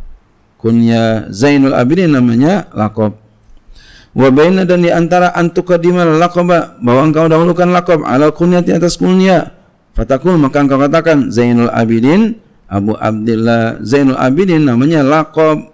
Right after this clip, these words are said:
Abu Abdil namanya kunyah, boleh. Wa yujadu fi ba'di nusakhi badalu qawlihi wa akhiran za in siwahu sahiba wa idza ja'al akhiran za man sahiba. Dan didapati pada sebagian naskah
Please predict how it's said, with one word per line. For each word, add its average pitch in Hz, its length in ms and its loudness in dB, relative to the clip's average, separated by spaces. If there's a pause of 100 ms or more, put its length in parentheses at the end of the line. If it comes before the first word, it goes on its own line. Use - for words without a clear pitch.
(120)
Abu 123 240 0
Abdil 127 400 0
namanya 127 400 2
kunyah, 131 560 0
boleh. 123 400 0 (800)
Wa - 160 0
yujadu 160 480 4
fi 139 80 0
ba'di 143 400 0
nusakhi 156 480 -2
badalu 127 480 0
qawlihi 147 800 2
wa 117 320 0
akhiran 127 560 2
za 107 300 0
in 127 180 4
siwahu 123 480 0
sahiba 135 640 0 (640)
wa 104 240 -2
idza 117 240 2
ja'al 123 640 0
akhiran 120 480 0
za 113 80 2 (240)
man 113 560 2
sahiba. - 480 -6 (880)
Dan 156 240 2
didapati 196 400 0
pada 156 240 0
sebagian 147 480 0
naskah 120 920 -2